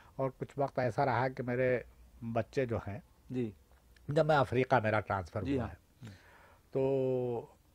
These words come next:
Speaker 1: میں نے، آ، عرض کی کہ وہ میری غیر حاضری میں بچوں کے پاس رہیں، تو انہوں نے منظور کیا۔ تو آخر کے کئی چند سال جو تھے وہ ہمارے ساتھ،
Speaker 2: آپ کے ساتھ گزرے۔
Speaker 1: ہمارے ساتھ
Speaker 2: اچھا،
Speaker 1: تھی۔
Speaker 2: تو
Speaker 1: میری
Speaker 2: چلیے،
Speaker 1: غیر حاضری میں
Speaker 2: چلیے
Speaker 1: وہ
Speaker 2: یہی
Speaker 1: رہے۔
Speaker 2: صحیح۔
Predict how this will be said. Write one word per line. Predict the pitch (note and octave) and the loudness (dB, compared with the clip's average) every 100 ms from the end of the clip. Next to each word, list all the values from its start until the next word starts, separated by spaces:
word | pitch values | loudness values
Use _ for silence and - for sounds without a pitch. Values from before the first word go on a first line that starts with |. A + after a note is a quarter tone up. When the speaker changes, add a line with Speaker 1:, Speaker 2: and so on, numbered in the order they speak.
| - | -10
Speaker 1:
میں | B2+ B2 | -4 -2
نے، | B2 B2+ B2+ A#2+ - _ _ _ - - - | 0 0 0 -2 -6 _ _ _ -20 -16 -10
آ، | A#2 A2+ A2+ A2 G#2+ A2 - - - | -6 -4 -2 -2 -4 -6 -12 -20 -2
عرض | B2+ C3 - | 0 0 -4
کی | B2+ | -10
کہ | - A2+ | -8 -6
وہ | A#2 A#2 - _ _ _ _ - | -4 -4 -6 _ _ _ _ -20
میری | G#2 A2 A#2 A#2 | -16 -8 -6 -4
غیر | G#2+ G#2 | -2 -2
حاضری | G2 G2+ F#2+ G2+ | -2 -6 -6 -8
میں | F#2+ G#2 A#2 A2 - _ _ _ G#2+ | -6 -6 -6 -10 -16 _ _ _ -6
بچوں | G#2+ - | -6 -4
کے | G2+ | -8
پاس | - F2 F2 F#2 | -6 -8 -8 -12
رہیں، | E2 G2+ | -12 -10
تو | - | -8
انہوں | B2+ C3+ | -6 -6
نے | |
منظور | B2+ G#2+ G2 G#2 | -4 -4 -2 -6
کیا۔ | F2 F2+ E2 - - - - | -6 -12 -12 -18 -20 -20 -6
تو | E3 - | -4 2
آخر | C#3 - G3 A#3+ G#3+ | 2 4 0 0 -2
کے | F3 | 0
کئی | D3+ E3 D#3+ - - | 2 2 0 -10 0
چند | - F#3 F#3+ | 4 6 4
سال | - C3+ D3+ | 6 8 8
جو | C3 | 6
تھے | A#2+ C3+ | 2 2
وہ | D3 B2+ | 4 4
ہمارے | G2+ A2+ A2 | 4 4 4
ساتھ، | - A2 | 2 4
Speaker 2:
آپ | C#3+ - | 2 4
کے | D3+ | 0
ساتھ | C#3 A#2+ | 2 0
گزرے۔ | A#2 B2+ | 2 2
Speaker 1:
ہمارے | A#2+ A#2 A2 | 4 4 4
ساتھ | F#2 | 0
Speaker 2:
اچھا، | F2 B2+ | -6 -8
Speaker 1:
تھی۔ | F2 | -10
Speaker 2:
تو | B2 | -10
Speaker 1:
میری | A2+ | -6
Speaker 2:
چلیے، | A2+ | -4
Speaker 1:
غیر | G#2+ G#2+ | -2 0
حاضری | G2+ G2+ | -2 -2
میں | G#2+ | -2
Speaker 2:
چلیے | F#3 | 2
Speaker 1:
وہ | F3+ | 4
Speaker 2:
یہی | F3 | 6
Speaker 1:
رہے۔ | F3 | 4
Speaker 2:
صحیح۔ | D#3 | 2